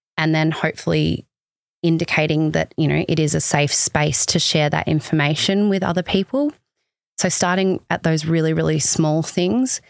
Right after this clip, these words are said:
as well as creating, whether it's support groups or working groups even, to guide on policy.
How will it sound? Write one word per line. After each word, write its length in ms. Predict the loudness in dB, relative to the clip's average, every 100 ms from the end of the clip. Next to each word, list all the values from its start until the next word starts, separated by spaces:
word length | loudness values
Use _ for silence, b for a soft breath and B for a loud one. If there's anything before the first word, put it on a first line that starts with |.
| b b b _ _
as 160 | -2 0
well 340 | 0 0 0
as 580 | 0 0 0 0 0 -2 -6 _ -6
creating, 680 | -2 0 2 2 0 -2 -6 _ _
whether 260 | -2 0 0
it's 380 | 0 0 0 2
support 600 | 0 0 0 -2 -2 -4
groups 640 | -2 0 0 0 0 0 0 0
or 440 | 2 2 2 -2 _ _ _ _ _ _ -6
working 680 | 0 2 2 0 0 0 0
groups 340 | 0 0 0
even, 500 | 0 0 2 0 0
to 180 | -2 -4
guide 400 | -2 0 0 0
on 180 | 0 0
policy. 760 | -2 -2 0 0 0 0 0